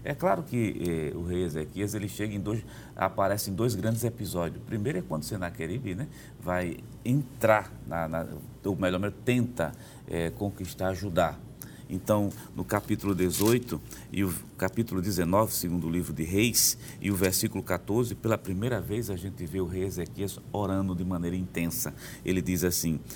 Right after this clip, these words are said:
"E recebendo, pois, Ezequias carta das mãos dos mensageiros,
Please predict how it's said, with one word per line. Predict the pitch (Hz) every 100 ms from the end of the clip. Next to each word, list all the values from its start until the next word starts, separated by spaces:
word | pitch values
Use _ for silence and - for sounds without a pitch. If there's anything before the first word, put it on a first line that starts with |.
| -
"E | 92
recebendo, | 110 107 104 156
pois, | 156 151 123
Ezequias | 117 117 107 98
carta | - - 107 113 95
das | 92 85
mãos | 87 92 87
dos | 80
mensageiros, | 85 85 - 80 73 85 104 98